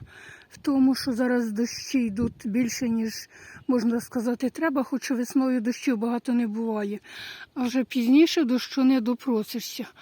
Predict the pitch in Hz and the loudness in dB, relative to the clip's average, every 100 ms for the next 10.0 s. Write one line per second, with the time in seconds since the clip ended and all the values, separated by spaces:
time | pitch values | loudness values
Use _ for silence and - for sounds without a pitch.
0 | - - - - 233 - 311 - 294 - | -18 -18 -20 -8 -6 -2 -2 0 -2 0
1 | 240 262 226 240 - 240 202 - 233 226 | -2 0 2 2 2 -2 -2 -2 0 2
2 | 226 220 220 - 233 220 214 202 - - | 2 0 -2 -2 0 0 -2 -6 -14 -20
3 | - - - 226 226 262 311 277 262 226 | -20 -18 -6 -2 0 2 2 2 2 2
4 | 277 294 285 285 277 - - - - _ | 6 6 6 2 0 -2 -12 -20 -20 _
5 | 233 196 254 262 269 - - 233 240 - | -12 -4 0 0 0 -2 -2 0 -2 -2
6 | 262 214 - 220 233 240 233 - 220 202 | -2 -2 -4 -4 0 0 -2 -4 -4 -4
7 | - 277 294 269 233 220 202 214 214 202 | -4 -2 0 2 2 2 0 -2 -2 -6
8 | - - - - _ - 208 - 269 302 | -14 -20 -20 -20 _ -12 -10 0 2 4
9 | 233 240 254 254 - 190 196 180 - 226 | 4 4 4 4 0 -6 -6 -8 -12 -16